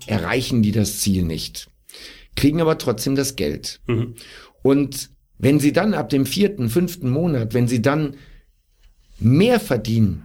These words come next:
Speaker 1: dann möchte ich, dass dieser Mehrverdienst mit den ersten drei Monaten verrechnet wird.
Speaker 2: Okay.
Speaker 1: Also es ist einfach fairer. Sie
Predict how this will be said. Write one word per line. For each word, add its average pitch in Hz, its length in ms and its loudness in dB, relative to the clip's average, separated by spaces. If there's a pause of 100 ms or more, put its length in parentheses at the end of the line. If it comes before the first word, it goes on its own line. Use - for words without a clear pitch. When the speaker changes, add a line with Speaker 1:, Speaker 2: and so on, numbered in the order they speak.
Speaker 1:
dann 147 240 2
möchte 139 360 0
ich, 160 340 -2
dass - 240 -6
dieser 160 280 -2
Mehrverdienst 117 1000 -2
mit 113 260 4
den 117 160 0
ersten 117 480 -2
drei 101 220 0
Monaten 110 380 2
verrechnet 95 600 -4
wird. - 400 -14
Speaker 2:
Okay. 113 280 -10 (300)
Speaker 1:
Also 123 200 0
es 131 100 0
ist 147 140 -2
einfach 135 260 -2
fairer. 101 400 0
Sie 120 140 -4